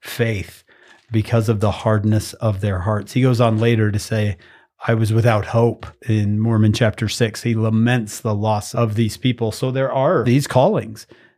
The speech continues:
of, you are gonna move forward. You're not gonna see success. And by the way, you're tired now. Oh, just wait. Just wait.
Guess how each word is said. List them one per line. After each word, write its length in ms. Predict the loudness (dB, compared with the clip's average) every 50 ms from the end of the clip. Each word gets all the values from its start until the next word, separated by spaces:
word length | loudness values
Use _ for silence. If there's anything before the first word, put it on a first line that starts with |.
| _ -8
of, 540 | -4 -4 -2 -2 -2 -4 -6 -10 -14 -20 _ _ _ _
you 260 | -2 0 0 2 2
are 100 | 2 2
gonna 180 | 0 0 0
move 200 | 0 0 0 0
forward. 300 | 0 -2 -2 -2 0 0
You're 100 | 0 0
not 320 | 0 0 0 2 0 0 0
gonna 160 | 0 0 -2
see 260 | -2 -4 -2 -2 -2
success. 540 | -2 -2 -6 -8 -6 -6 -4 -4 -4 -6 -10 _ _ _ _ _ -6
And 80 | -4 -2
by 120 | 0 0
the 100 | 0 0
way, 120 | 0 2
you're 160 | 2 2 0 0
tired 320 | 2 2 2 4 2 2
now. 360 | 2 0 0 0 -2 -4 -8 _ _ _ _ _ _ _
Oh, 180 | -2 0 0 0
just 240 | 0 0 -2 0 2
wait. 360 | 2 4 4 2 0 -4 -12 _ _ _ _ _ _ _ _ _ _ _ _ _ _ _ _ _ _ _ _ _ _ -10 -2
Just 260 | 2 4 4 6 6 6
wait. 340 | 4 4 4 2 -2 -6